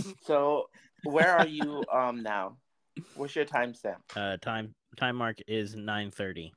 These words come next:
Speaker 2: Okay. Ah, so you've already seen the head roll out of the fold.
Speaker 1: Uh, I probably missed that, but yeah.
Speaker 2: It was in the beginning when Kerrigan walks out.
Speaker 1: Oh, <laughs> I missed that entire scene then.
Speaker 2: Also, it looks like Kerrigan can use his shadows without having to, like,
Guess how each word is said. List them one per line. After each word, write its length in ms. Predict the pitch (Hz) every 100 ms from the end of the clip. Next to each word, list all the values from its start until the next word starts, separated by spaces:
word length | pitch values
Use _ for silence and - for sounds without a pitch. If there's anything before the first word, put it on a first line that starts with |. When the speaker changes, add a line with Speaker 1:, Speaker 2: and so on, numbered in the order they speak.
| -
Speaker 2:
Okay. 420 | - 143 95 95
Ah, 360 | 139 170 139 107 -
so 540 | 139 120 113 107 - _
you've 240 | 131 143 151
already 260 | 135 123
seen 220 | 120 143 123
the 80 |
head 280 | 110 139 113
roll 300 | 110 117 110
out 160 | 110 104
of 100 | 101
the 100 | 104
fold. 440 | - 113 98 95 -
Speaker 1:
Uh, 260 | 113 107 110
I 80 | 123
probably 260 | 123 101
missed 240 | 95 92 -
that, 220 | 101 104 _ _ _
but 220 | 110 95 101
yeah. 260 | 98 98 95 _ _ _ _ _ _ -
Speaker 2:
It 60 |
was 140 | 165 196
in 100 | 196
the 80 |
beginning 340 | 175 147 147 147
when 140 | 135
Kerrigan 360 | - 131 131 127
walks 260 | - -
out. 260 | 107 104 233 _ _ _ _ 131
Speaker 1:
Oh, 240 | 113 110
<laughs> 40 | 143
I 160 | 127
missed 260 | 113 120 -
that 160 | 104 - -
entire 340 | 101 110 92
scene 320 | 90 - 90 95 - - - _
then. 240 | 98 92 95
Speaker 2:
Also, 320 | 170 220 233
it 120 | 208 156
looks 260 | 190 -
like 180 | 339 262
Kerrigan 380 | - 165 180 196
can 160 | 147 113
use 220 | 131 151
his 140 | 147
shadows 500 | 117 127 113 147 151
without 360 | 127 110 110 -
having 300 | 117 110 117
to, 120 | - 98
like, 200 | 85